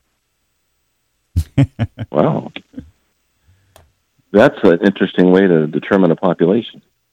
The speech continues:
Speaker 1: Uh, well, the, you know, it's, it's as, about as scientific, uh, as it gets.
Speaker 2: Driving down a gravel road. Okay.
Speaker 1: Yeah. You know, I just, I just had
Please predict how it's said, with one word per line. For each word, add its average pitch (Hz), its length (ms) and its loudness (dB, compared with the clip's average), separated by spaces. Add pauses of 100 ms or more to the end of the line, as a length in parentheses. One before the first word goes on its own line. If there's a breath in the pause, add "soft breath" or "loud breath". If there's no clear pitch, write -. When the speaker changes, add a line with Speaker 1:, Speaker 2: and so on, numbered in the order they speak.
(120)
Speaker 1:
Uh, 98 800 -2
well, 117 300 0
the, 117 240 -2
you 127 160 -2
know, 214 340 -2
it's, 113 200 -2 (140)
it's 113 260 -2
as, 107 180 0
about 123 260 0
as 110 100 -4
scientific, 143 800 -2
uh, 127 480 2 (760)
as 110 200 2
it 113 100 2
gets. 131 420 -2 (1200)
Speaker 2:
Driving 92 280 4
down 95 180 4
a 85 40 0
gravel 90 300 0
road. 80 560 0 (180)
Okay. 85 260 0 (300)
Speaker 1:
Yeah. 107 240 2
You 135 120 0
know, 156 160 2
I 143 220 0
just, - 320 -6
I 135 220 2
just 160 240 -2
had 107 520 2